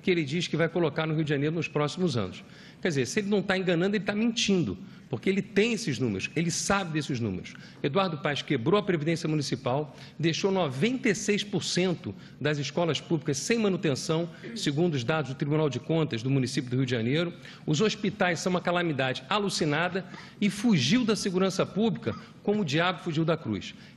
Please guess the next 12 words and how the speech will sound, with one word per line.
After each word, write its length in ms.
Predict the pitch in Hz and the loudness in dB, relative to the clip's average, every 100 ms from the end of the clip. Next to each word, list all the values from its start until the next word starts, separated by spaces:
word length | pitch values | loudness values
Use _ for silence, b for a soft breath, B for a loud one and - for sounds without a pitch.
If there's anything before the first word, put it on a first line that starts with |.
| - | -4
Cada 200 | 214 214 | -2 0
pessoa 300 | - 170 196 | 0 0 0
esfaqueada 800 | - - 208 202 160 165 170 135 | 0 0 -2 0 0 2 0 -2
no 80 | 131 | 0
Rio 120 | 139 | 0
de 60 | |
Janeiro 440 | 123 120 160 190 190 B B - | 2 2 2 0 -2 B B -4
vai 120 | 147 | 0
ser 140 | 196 | 2
responsabilidade 720 | 180 165 175 165 147 131 170 | 2 2 -2 0 0 0 0
do 80 | 160 | -2
prefeito, 640 | 208 214 - 131 98 - | 0 -2 0 -2 -2 -8